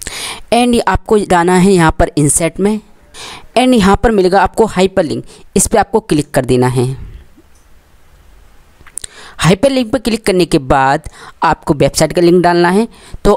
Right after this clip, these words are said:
आपको यहाँ पर internet open करना है, कोई भी एक website open कर लीजिए Google के अंदर जिसका आप link डालना चाहते हैं, ठीक है। तो हमने पहले से वेबसाइट को open कर लिया है, हम इसका link डालेंगे।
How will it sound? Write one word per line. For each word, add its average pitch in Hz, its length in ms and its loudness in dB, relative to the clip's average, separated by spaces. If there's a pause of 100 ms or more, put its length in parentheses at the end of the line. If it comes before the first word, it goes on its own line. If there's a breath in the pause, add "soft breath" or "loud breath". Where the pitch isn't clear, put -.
आपको 180 320 0 (240)
यहाँ 160 240 2
पर 185 180 0
internet 147 360 0
open 160 260 2
करना 170 260 2
है, 202 240 0 (480 loud breath)
कोई 277 160 2
भी - 180 -4
एक 196 140 0
website 165 540 0
open 156 240 0
कर 151 100 -2
लीजिए 151 300 2
Google 143 300 0
के 156 100 0
अंदर 143 340 0 (300)
जिसका - 340 -4
आप 156 240 -2
link 151 200 2
डालना 131 280 0
चाहते 123 340 -2
हैं, 127 200 -4 (520 loud breath)
ठीक 226 160 -2
है। 254 80 0 (260 loud breath)
तो 190 100 2
हमने 175 260 0
पहले 165 280 0
से 240 140 -2
वेबसाइट 180 360 0
को 202 160 2
open 170 180 0
कर 170 120 0
लिया 170 180 4
है, 196 80 0
हम 185 180 2
इसका 196 220 0
link 165 200 0
डालेंगे। 139 480 0